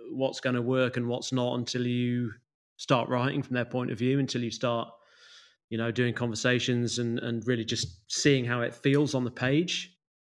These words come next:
You know, you can prepare very thoroughly and have an idea of their role in the plot and their background and all those things, but until you start writing,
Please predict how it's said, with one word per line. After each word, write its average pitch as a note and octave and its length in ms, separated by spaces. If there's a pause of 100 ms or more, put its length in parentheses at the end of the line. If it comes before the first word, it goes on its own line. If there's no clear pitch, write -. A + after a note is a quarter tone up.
(100)
You A#2 80
know, A2+ 100
you B2 120
can B2+ 200
prepare B2 560
very A#2 240
thoroughly A#2 480
and A2+ 120
have A2+ 200
an A2+ 80
idea A2+ 380
of G#2+ 80
their A2 140
role A2+ 280
in A2 60
the A2 100
plot A#2 440
and A2+ 100
their A2+ 120
background A#2 600
and A#2 80
all A#2+ 100
those A2 200
things, C3+ 360
but B2+ 160
until C#3 240
you A#2+ 80
start B2 320
writing, B2 420